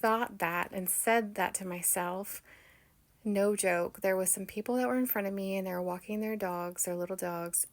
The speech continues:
and they were kinda slowing down. And so I was catching up to them and I was like, Is that my friend? <laughs>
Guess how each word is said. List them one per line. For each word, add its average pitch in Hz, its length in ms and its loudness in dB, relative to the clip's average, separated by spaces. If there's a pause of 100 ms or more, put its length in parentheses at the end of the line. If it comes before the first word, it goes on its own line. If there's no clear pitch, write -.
(140)
and 175 540 -4 (520)
they 202 140 -2
were 185 80 2
kinda 202 260 -4
slowing 185 380 0
down. 170 380 -6
And 170 160 -2
so - 180 0
I 165 120 -2
was 165 260 0
catching 180 360 -6
up 175 80 -8
to - 80 -20
them 180 160 -4
and 175 100 -4
I 170 60 -6
was 175 200 0
like, 175 340 -6 (440)
Is 202 140 -2
that - 220 -8
my - 100 -18
friend? 180 580 -6 (200)
<laughs> - 840 -4